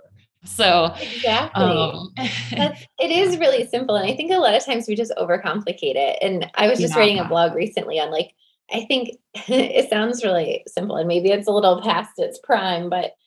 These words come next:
Speaker 2: I think just even having a spiralizer, like, I have a three and a
Speaker 1: I have one.
Speaker 2: six-year-old, and pretty much any vegetable as a noodle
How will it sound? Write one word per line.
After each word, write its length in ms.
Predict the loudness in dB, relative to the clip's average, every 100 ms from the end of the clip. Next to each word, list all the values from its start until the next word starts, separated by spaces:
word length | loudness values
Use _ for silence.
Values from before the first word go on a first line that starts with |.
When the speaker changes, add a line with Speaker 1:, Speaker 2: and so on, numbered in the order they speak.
| _ _ 2
Speaker 2:
I 60 |
think 200 | 4 4 4
just 160 | 4
even 160 | 2 0
having 280 | 0 0 0
a 40 |
spiralizer, 920 | -4 -4 -2 0 2 2 0 0 -4 -2
like, 160 | 0
I 80 | 0
have 180 | 0 0
a 160 | -2 -4
three 160 | -6 -6
and 100 | -4
a 60 | 0
Speaker 1:
I 40 |
have 160 | 2 2
one. 140 | 0 0
Speaker 2:
six-year-old, 400 | -2 -2 -4 -4 0
and 280 | 2 0 -6 _ _ -4
pretty 180 | 0 4
much 160 | 2 2
any 220 | -2 0 2
vegetable 440 | 0 -2 0 2
as 120 | 4
a 80 | 2 0
noodle 720 | -2 2 2 2 -2 -4